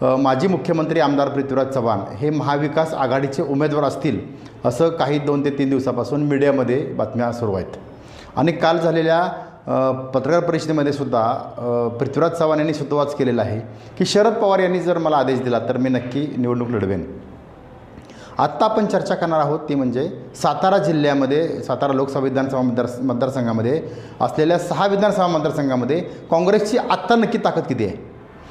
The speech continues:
खरं तर महाविकास आघाडी म्हणून ताकद एकत्र आहेच,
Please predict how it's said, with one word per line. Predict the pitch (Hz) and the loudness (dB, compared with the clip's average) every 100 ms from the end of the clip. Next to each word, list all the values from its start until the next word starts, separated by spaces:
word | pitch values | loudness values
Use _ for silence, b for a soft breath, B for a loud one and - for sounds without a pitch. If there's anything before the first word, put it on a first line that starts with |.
| B B - | B B 0
खरं | 175 | 2
तर | 208 | 2
महाविकास | 180 175 196 202 202 | 2 2 2 2 2
आघाडी | 190 185 185 | 2 4 2
म्हणून | 180 156 220 208 | 2 2 2 2
ताकद | 190 202 202 - | 2 2 0 -4
एकत्र | 165 185 190 | -2 0 2
आहेच, | 175 165 170 - | 4 4 2 0